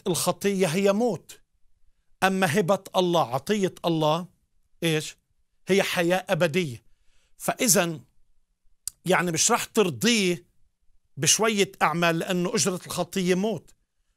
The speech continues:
مش بشوية أعمال، لأنه هاي الخطية مش ضد إنسان، هي ضد الله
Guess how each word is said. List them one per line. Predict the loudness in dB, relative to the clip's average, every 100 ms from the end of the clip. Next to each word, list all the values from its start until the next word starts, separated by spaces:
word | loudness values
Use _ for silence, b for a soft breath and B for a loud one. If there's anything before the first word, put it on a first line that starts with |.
| _
مش | -4 -2
بشوية | 0 0 2 2 0 0
أعمال، | -2 0 0 -2 _ _ _ _ _ -2
لأنه | 0 2
هاي | 2
الخطية | 2 -4 -2 -4 -2
مش | 0 -2
ضد | -2 -4 -4
إنسان، | 0 2 2 0 -6 _ _ _ _ _
هي | 0 0
ضد | 2 0 0 _ -2
الله | 0 2 4 2 0 -6